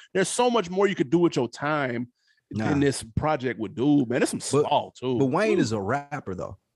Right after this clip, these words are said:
Speaker 2: I guess stuff that you're talking about that you can do with your time, it, it gets him out of his zone. Like, we seen him in interviews and being out of touch with everything.
Speaker 1: That's true.
Speaker 2: Lil Wayne probably in Miami right now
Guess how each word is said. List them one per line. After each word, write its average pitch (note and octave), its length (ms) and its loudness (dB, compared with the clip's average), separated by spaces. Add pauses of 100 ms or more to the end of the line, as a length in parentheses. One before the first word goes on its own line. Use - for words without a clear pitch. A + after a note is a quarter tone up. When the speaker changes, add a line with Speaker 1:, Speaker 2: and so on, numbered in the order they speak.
(140)
Speaker 2:
I - 120 -6
guess B2+ 200 -4
stuff D3 220 0
that A2+ 180 -6
you're C#3 80 0
talking A#2+ 320 -2
about G#2 240 -2
that F2+ 180 -12
you A2+ 60 -4
can G#2 100 -6
do G#2 120 0
with G2 180 -2
your F2+ 80 -4
time, G#2+ 400 -4
it, E2+ 120 -8
it F#2 160 -8
gets G2+ 220 -4
him F#2 160 -6 (160)
out A2 180 0
of F#2+ 80 -6
his F#2+ 240 -6
zone. F#2+ 260 -8 (720)
Like, G#2 200 -2
we A#2+ 120 2
seen F#3 320 0
him B2 180 2
in G2 120 -6
interviews G2+ 760 -2
and D#2+ 100 -12
being G#2+ 220 -2
out G2+ 160 -4
of - 140 -12
touch - 340 -6
with - 120 -16 (180)
everything. F#2+ 560 -6 (120)
Speaker 1:
That's - 220 -12
true. - 240 -14 (460)
Speaker 2:
Lil A#2+ 140 0
Wayne G3+ 200 0
probably E3+ 300 2
in E3 260 -2
Miami C#3+ 500 0
right C3+ 380 -2
now C3+ 300 -2